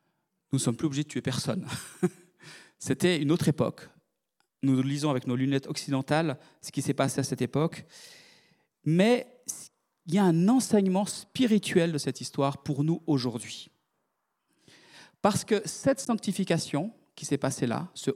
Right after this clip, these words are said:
aujourd'hui, ça a coûté un prix terrible.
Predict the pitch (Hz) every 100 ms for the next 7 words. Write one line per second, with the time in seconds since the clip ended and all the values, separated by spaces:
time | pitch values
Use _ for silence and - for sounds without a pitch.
0 | - 240 185 143 120 131 - _ _ _
1 | _ - - 131 - 180 - 147 185 -
2 | _ _ _ _ 123 123 - 143 170 _
3 | - 151 139 180 113